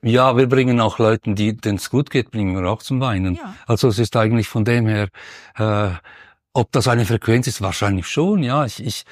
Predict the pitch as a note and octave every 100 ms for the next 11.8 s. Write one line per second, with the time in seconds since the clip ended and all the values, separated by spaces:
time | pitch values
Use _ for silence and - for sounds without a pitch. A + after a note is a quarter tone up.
0 | - - - - A#2+ G2+ A#2+ - G2+ -
1 | E3+ F#3+ - F3+ - C#3 C3+ A#2+ G#2+ B2+
2 | - C3+ - A2+ - - - - - -
3 | - - A2 A2+ A2 A#2 B2+ - C#3+ C3
4 | A2 A2+ A2+ G#2 - A#2 C#3 C3+ - C3
5 | B2 A2 - G2+ A2 G#2 G#2+ - - -
6 | - - A2+ - A2 - - - - -
7 | _ G#2+ A#2+ D3+ E3+ D#3+ E3+ - D#3 -
8 | C3 A2+ B2 - A2+ - A2 - - -
9 | A2+ C3+ E3 C#3+ C#3 B2+ C3 A#2 B2+ C3
10 | C3+ - C3 F#2+ - A2+ B2 A2+ - G2
11 | A#2+ - A#2+ A2+ - - G2 F2